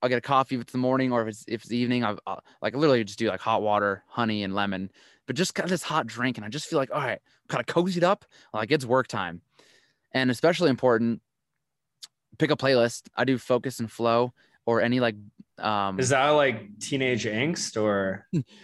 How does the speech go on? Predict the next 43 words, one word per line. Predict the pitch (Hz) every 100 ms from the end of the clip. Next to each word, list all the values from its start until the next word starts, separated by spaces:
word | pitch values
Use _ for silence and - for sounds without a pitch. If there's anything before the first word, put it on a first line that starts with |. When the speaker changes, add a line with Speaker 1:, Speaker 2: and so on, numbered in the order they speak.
| 156
Speaker 1:
No, | 160 175 156
it's | 139 160
just, | 151
like, | 156 139 131 - _ -
you | 202
know, | 143
kinda | 147 170
like | 143
hip | - 131
hop | 135 131
with | 117
no | 117
words. | 110 104 101 95
It's | 95
just, | 104
like, | 110
very | 104 104
flowy, | - 98 95 90
like, | 98 -
boo | 147 139
doo, | 123 117
boo | - 147 143
doo, | 104 113
boo | - 139 139
doo. | 120 139 -
<laughs> | 330 - 220
That | 117
was | 117 113
terrible. | - 98 95 95 - - -
It's | - 120
way | 123
better | 113 107
than | 101
that, | 95 98
guys. | 101 95 107 - - _ _ -
<laughs> | - 196 - _ 262
Uh, | 269 254 - 120 120 117 104 - -
that | 131
was | 123 98
just | -
freestyling | 117 107 101 98 98
up | 101 107
here. | 101